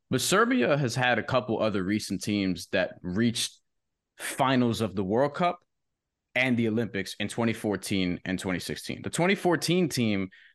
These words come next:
that was with Milos Teodosic, that was with Nemanja Bjelica. They had their young dude on the team was Bogdan Bogdanovic, who's twenty-two years old, right?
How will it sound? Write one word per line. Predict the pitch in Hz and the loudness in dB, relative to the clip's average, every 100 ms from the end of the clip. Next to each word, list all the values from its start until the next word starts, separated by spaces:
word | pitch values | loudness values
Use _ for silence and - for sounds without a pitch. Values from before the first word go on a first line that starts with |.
| _ - | _ 0
that | 120 | 2
was | 120 | 2
with | 117 | 2
Milos | 113 117 113 110 | 2 2 0 0
Teodosic, | 117 104 104 104 - 98 - | -2 0 0 -2 -2 -4 0
that | 101 | 0
was | 101 92 | 0 -2
with | 98 | 0
Nemanja | 92 92 98 101 | 0 2 0 0
Bjelica. | 95 92 92 95 90 85 - - - | 0 0 0 -2 -2 -4 -6 -6 0
They | 147 | 4
had | 170 147 | 4 4
their | 123 135 | 2 2
young | 120 135 175 175 | 4 4 4 4
dude | 196 202 - | 2 2 2
on | 151 151 | 0 0
the | |
team | 143 - 170 214 254 - _ _ - | -2 -2 -2 -2 -4 -6 _ _ -4
was | 120 - - _ _ _ _ _ _ _ - | -2 -2 -8 _ _ _ _ _ _ _ -14
Bogdan | 104 131 127 120 110 | 0 2 4 4 4
Bogdanovic, | 107 92 117 98 90 76 - | 2 2 0 0 -2 -4 -4
who's | 104 95 | -4 -4
twenty-two | - 127 110 - | -2 0 0 0
years | 98 82 - | 0 0 -4
old, | 57 - _ _ _ _ _ _ | -8 -10 _ _ _ _ _ _
right? | 113 120 | 2 2